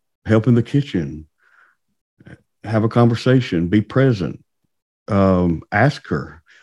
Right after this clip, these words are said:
just be present and be with her and serve her, whether it's cook a meal or clean up or work in the yard or do a honeydew or whatever, just doing that and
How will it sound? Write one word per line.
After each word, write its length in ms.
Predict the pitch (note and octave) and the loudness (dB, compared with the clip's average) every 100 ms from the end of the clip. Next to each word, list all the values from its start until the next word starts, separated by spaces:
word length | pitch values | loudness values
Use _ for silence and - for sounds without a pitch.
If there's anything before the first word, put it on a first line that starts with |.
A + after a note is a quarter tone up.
| _ - | _ -4
just 240 | A2 A2+ | -2 0
be 140 | A#2 D3 | 2 2
present 540 | - B2+ C3 A#2 - | 0 0 2 0 -2
and 160 | G#2 G2 | -2 0
be 120 | G#2+ | 0
with 260 | G2+ B2+ | 2 2
her 140 | A2+ G2 | 2 0
and 200 | G2+ G2 | 0 -2
serve 300 | - A2+ G#2 | 2 0 2
her, 140 | G#2 | 0
whether 280 | F#2 A2 G#2 | 2 2 2
it's 100 | - | -2
cook 260 | - B2+ B2 | -2 -2 2
a 60 | |
meal 340 | G#2 A2+ A2 F2 | 4 6 4 2
or 80 | E2 | -2
clean 340 | - A2+ G#2 | 2 4 4
up 260 | G#2 F#2+ - | 2 -2 -4
or 260 | E2+ E2 - - - - - | -4 -4 -10 -20 -20 -12 0
work 240 | F#2+ A2 | 2 4
in 100 | A#2+ | 4
the 80 | G#2 | 6
yard 380 | F#2+ G#2 G#2+ F#2+ | 4 4 4 2
or 80 | |
do 380 | F2 G2+ A2 G#2 | 2 4 4 4
a 60 | F2+ | 2
honeydew 680 | A2 A#2+ G#2 F2+ F2+ F2+ | 2 4 2 2 0 0
or 140 | E2 E2+ D2+ - | -2 -4 -6 -4
whatever, 520 | G2 A2 A#2+ G2+ E2+ | 2 4 4 4 0
just 320 | F2 G2+ - - G2 G2 | 0 -4 -4 -10 -10 -2
doing 380 | A2 C3 B2 G2+ | 2 4 4 2
that 220 | G#2 F2+ | 0 -2
and 300 | A#2 G2+ | -2 -2